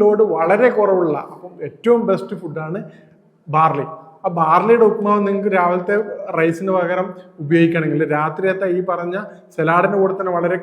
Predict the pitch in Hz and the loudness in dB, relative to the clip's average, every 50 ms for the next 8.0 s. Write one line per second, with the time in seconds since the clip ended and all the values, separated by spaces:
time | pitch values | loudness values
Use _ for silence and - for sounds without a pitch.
0 | - - 170 175 185 196 208 220 196 240 220 214 202 - 202 202 190 185 180 175 | -6 -6 -2 0 0 0 0 -2 -4 -4 -4 -4 -4 -4 -8 -8 -8 -8 -6 -6
1 | 175 180 175 165 170 170 165 160 151 156 151 - - 175 160 - - 175 180 175 | -6 -6 -4 -2 -2 -2 -4 -6 -8 -10 -10 -12 -12 -14 -14 -12 -10 -10 -6 -4
2 | 175 160 156 151 160 135 135 147 143 135 143 147 135 135 135 - - 135 - _ | -4 -4 -4 -4 -6 -6 -6 -6 -6 -8 -8 -12 -12 -14 -14 -18 -20 -20 -20 _
3 | _ _ _ _ _ _ _ _ _ - 170 185 233 269 254 247 226 220 214 220 | _ _ _ _ _ _ _ _ _ -4 0 2 2 4 4 4 4 4 4 4
4 | 214 208 196 185 170 151 - 175 156 151 147 143 131 147 147 151 156 160 156 165 | 4 4 2 2 0 0 0 -2 -2 -2 -4 -6 -6 -6 -4 -4 -4 -6 -6 -6
5 | 160 156 170 156 165 180 170 175 175 170 170 175 175 175 165 160 165 170 165 160 | -6 -6 -6 -6 -4 -4 -4 -4 -4 -4 -4 -4 -2 -4 -4 -4 -6 -6 -6 -6
6 | 160 165 156 147 131 160 175 196 - - - - _ _ _ _ _ 151 151 165 | -6 -8 -10 -10 -10 -10 -12 -12 -14 -20 -20 -20 _ _ _ _ _ -6 -4 -2
7 | 170 160 156 - - - - - 185 175 175 175 175 170 165 160 156 160 175 | -2 -4 -6 -10 -16 -14 -10 -8 -6 -4 -2 -2 -2 -2 0 0 0 0 -2